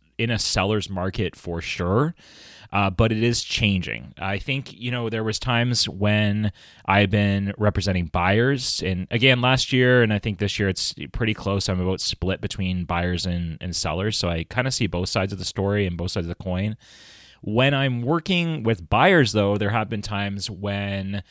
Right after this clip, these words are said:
it seems like the power is squarely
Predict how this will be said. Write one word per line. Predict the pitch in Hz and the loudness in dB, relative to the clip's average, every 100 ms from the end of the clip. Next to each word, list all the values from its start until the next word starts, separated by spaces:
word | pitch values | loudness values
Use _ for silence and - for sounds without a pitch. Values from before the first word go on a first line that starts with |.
| - _ _ - | -20 _ _ 0
it | 110 - | 0 0
seems | - 139 143 143 120 | -4 -4 -4 -4 -2
like | 107 104 - | -2 -2 -6
the | 98 101 | -8 -6
power | - 104 104 101 98 | -2 0 2 0 -2
is | 90 92 - | -4 -4 -4
squarely | - - - 90 87 92 107 117 117 101 95 92 90 | -4 -6 -8 -8 -6 -2 2 4 6 4 2 0 -2